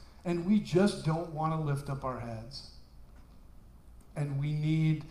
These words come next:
to not only be making sure that we're lifting up our heads, but be mindful of the people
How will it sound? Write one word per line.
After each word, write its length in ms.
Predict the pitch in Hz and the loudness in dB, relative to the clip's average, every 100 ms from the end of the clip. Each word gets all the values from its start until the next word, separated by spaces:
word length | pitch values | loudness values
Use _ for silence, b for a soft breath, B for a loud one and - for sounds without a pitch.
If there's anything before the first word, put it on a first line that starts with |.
| B - | B 0
to 100 | 143 | 2
not 320 | 143 147 156 | 4 4 4
only 340 | 165 170 156 | 2 0 -2
be 380 | 139 139 135 - B B B | 0 0 0 -2 B B B
making 520 | - 143 160 160 170 151 | -4 0 2 0 -6 -6
sure 440 | - 165 156 147 | -6 -4 -4 -2
that 240 | 135 139 | -2 -2
we're 200 | 131 143 | -4 -6
lifting 420 | 147 147 147 151 147 | -4 -6 -6 -6 -4
up 180 | 143 | -2
our 160 | 143 139 | 0 2
heads, 260 | 143 147 - | 0 -2 -6
but 380 | 165 - 127 151 | -10 -10 -10 -2
be 220 | 160 180 | 0 0
mindful 800 | 160 147 156 175 165 - 151 147 | 0 0 0 -2 -6 -8 -4 -2
of 160 | 135 | -2
the 60 | 139 | -4
people 600 | 135 147 135 143 135 135 | -6 -8 -6 -4 -4 -8